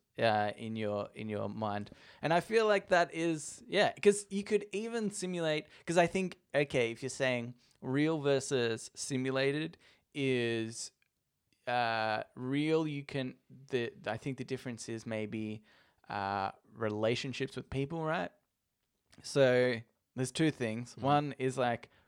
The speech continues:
Speaker 1: could you, could we all be in the same simulated world,
Speaker 2: Mm-hmm.
Speaker 1: in which case we can still interact with each other i-,
Speaker 2: Yep.
Speaker 1: in our own free will? That might come up later on in the show.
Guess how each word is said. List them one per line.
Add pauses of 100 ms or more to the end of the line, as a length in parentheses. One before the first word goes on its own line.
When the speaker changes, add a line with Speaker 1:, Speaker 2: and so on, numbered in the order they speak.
Speaker 1:
could
you, (1200)
could
we
all
be
in
the
same
simulated
world,
Speaker 2:
Mm-hmm.
Speaker 1:
in
which
case
we
can
still
interact
with
each
other
i-,
Speaker 2:
Yep.
Speaker 1:
in
our
own
free
will?
That
might
come
up
later
on
in
the
show.